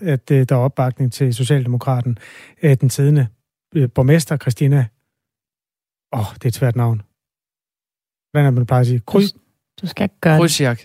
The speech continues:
Speaker 2: Kast dig ud i det.
Speaker 1: Krysiak Hansen, som har fået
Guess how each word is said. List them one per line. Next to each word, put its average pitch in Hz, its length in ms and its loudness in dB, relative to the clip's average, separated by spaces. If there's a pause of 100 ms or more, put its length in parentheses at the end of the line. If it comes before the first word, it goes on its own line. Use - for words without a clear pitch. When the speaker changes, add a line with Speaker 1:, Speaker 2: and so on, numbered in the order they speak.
(180)
Speaker 2:
Kast 196 200 2
dig 247 100 2
ud 240 80 4
i 190 100 4
det. 170 160 -4 (280)
Speaker 1:
Krysiak 131 440 0 (240)
Hansen, 131 400 -6 (2000)
som 185 220 2
har 170 80 4
fået 202 380 2